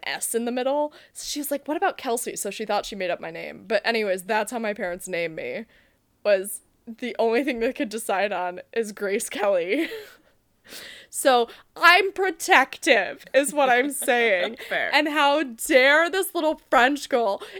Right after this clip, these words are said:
Speaker 1: insult an icon? Who are you?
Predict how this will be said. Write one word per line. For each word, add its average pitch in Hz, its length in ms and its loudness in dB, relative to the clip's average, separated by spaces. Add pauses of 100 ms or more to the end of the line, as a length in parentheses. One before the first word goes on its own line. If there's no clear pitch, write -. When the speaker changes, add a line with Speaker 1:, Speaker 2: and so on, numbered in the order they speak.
(120)
Speaker 1:
insult 269 640 2
an 247 140 4 (160)
icon? 214 760 2 (180)
Who 339 400 4
are 240 300 6
you? 233 680 -2